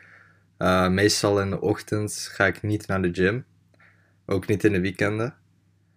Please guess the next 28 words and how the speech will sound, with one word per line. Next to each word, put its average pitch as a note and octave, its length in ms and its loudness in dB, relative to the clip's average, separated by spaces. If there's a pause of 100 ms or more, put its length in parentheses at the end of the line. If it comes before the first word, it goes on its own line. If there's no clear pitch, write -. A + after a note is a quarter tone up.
(380)
Ehm, F2+ 540 0 (340)
of G#2 160 -2
ja, B2+ 160 6
juist G#2+ 400 4
in D3 60 4
de C3 60 2
weekenden C3 360 2
ga A2+ 120 2
ik G#2+ 120 0
juist G2+ 300 0
wel G#2+ 180 2
in C#3 100 -2
de C3 60 -4
ochtend, D#3 400 0
moet D#3 120 2
ik - 80 -10
zeggen. D3+ 420 0 (180)
Maar G2 160 0
dat G#2+ 140 2
heeft A2+ 160 4
meer A2+ 200 2
te A2+ 120 -2
maken G#2+ 360 0
omdat G2+ 260 -2
ik G2 120 -2
dan, F#2+ 300 -2 (760)
eh, F#2 360 2
daarna, F#2+ 420 2